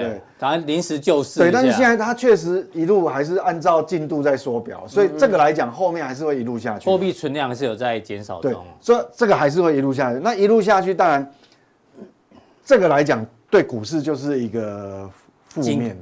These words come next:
Speaker 2: 紧箍咒。
Speaker 1: 哦，
Speaker 2: 哦，
Speaker 1: 负面的。
Speaker 2: 这个是
Speaker 1: 但是，但是如-，但是我们如果看它的存量，当然还是很高了。
Speaker 2: 嗯。
Speaker 1: 好，你看它撒，撒这么多钱出来。
Speaker 2: 对啊，疫情，疫情的时候在这里。
Speaker 1: 对，你这边虽然呃，缩表降下来，但是也还没有，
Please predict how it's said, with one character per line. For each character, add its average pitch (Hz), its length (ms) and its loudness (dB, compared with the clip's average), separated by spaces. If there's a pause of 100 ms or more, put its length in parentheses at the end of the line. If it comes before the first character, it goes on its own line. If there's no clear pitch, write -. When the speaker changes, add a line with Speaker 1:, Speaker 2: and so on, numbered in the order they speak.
(140)
Speaker 2:
紧 - 20 -8
箍 139 160 -6
咒。 151 280 -2 (180)
Speaker 1:
哦， 113 100 -8
Speaker 2:
哦， 98 140 -8
Speaker 1:
负 - 200 -8
面 123 260 -4
的。 98 80 -14
Speaker 2:
这 170 180 -2
个 - 0 -
是 - 0 -
Speaker 1:
但 - 0 -
是， 175 200 -4 (260)
但 185 140 -2
是 190 240 0 (200)
如-， 196 240 4
但 254 160 4
是 262 180 2
我 165 200 2
们 190 160 0
如 254 80 4
果 196 120 6
看 202 220 -4
它 202 140 -2
的 185 80 0
存 143 240 -6
量， 165 180 -4
当 151 140 -2
然 131 100 -4
还 113 80 -6
是 127 120 -8
很 98 140 -8
高 101 240 -12
了。 92 100 -16
Speaker 2:
嗯。 113 200 -10 (320)
Speaker 1:
好， 123 140 -10
你 127 60 -4
看 185 120 -2
它 190 120 -8
撒， 120 320 -12
撒 123 260 -12
这 165 120 -6
么 170 100 -4
多 170 200 0
钱 123 80 0
出 120 80 2
来。 123 100 0
Speaker 2:
对 160 100 2
啊， - 40 4
疫 - 40 2
情， 151 400 -4
疫 170 160 -2
情 131 180 -6
的 127 80 -4
时 123 80 -4
候 123 60 -2
在 151 80 2
这 175 60 6
里。 170 40 2
Speaker 1:
对， 165 80 2
你 175 60 -2
这 214 80 6
边 233 160 6
虽 233 160 4
然 196 280 4 (300)
呃， 143 320 0
缩 202 240 4
表 135 260 4
降 156 240 2
下 143 200 2
来， 110 160 -4
但 220 120 -6
是 233 140 -2
也 135 120 -2
还 123 140 0
没 190 100 -2
有， 139 180 -2